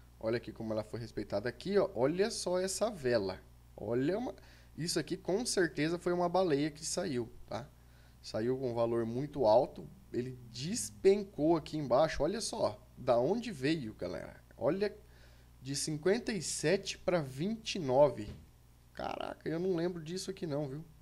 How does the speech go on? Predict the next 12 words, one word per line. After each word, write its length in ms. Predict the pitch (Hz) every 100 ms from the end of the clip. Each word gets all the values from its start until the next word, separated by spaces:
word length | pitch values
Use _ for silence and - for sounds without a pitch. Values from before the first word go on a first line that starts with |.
| - - - - - - -
Mas, 560 | 104 110 156 202 - - - - - - -
caramba. 640 | - - - - - - - 151 - - - - - -
Aqui 280 | - 110 123
pegou 280 | - 139 143
muita 280 | 156 165
gente 200 | 147 151
de 60 | 156
surpresa, 580 | 151 160 - 113 131 -
com 160 | 139
certeza, 580 | 139 151 139 - 123 117
viu? 180 | 120 135 151 - - -
<laughs> 100 | -